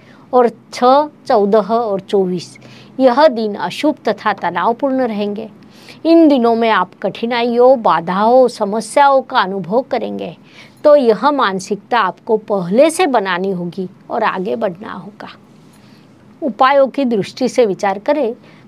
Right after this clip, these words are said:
तो ज्योतिष में छोटे-छोटे और बड़ा परिणाम करने वाले उपाय बताए गए हैं। अशुभ चीज़ों की अशुभता कम करने का,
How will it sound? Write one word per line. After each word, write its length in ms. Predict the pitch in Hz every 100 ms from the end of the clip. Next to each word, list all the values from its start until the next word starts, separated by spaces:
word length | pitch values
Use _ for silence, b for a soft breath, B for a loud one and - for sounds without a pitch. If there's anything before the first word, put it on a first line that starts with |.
| -
तो 80 |
ज्योतिष 580 | 320 226 190 190 294 285 -
में 100 | 294
छोटे-छोटे 720 | - 202 202 269 247 226 233
और 180 | 240 214
बड़ा 340 | 185 180 233
परिणाम 580 | 254 262 226 220 220 214
करने 300 | 202 196 208
वाले 300 | 202 185 240
उपाय 400 | 240 - 196 233
बताए 500 | 226 180 - 185 262
गए 220 | 254 170
हैं। 300 | 175 - - - B B B B B
अशुभ 440 | 240 - 349 330
चीज़ों 360 | 359 320 262 247
की 140 | 247
अशुभता 720 | 247 175 - 254 247 240 240
कम 340 | 226 - 226 247
करने 360 | 247 196 202
का, 240 | 175 -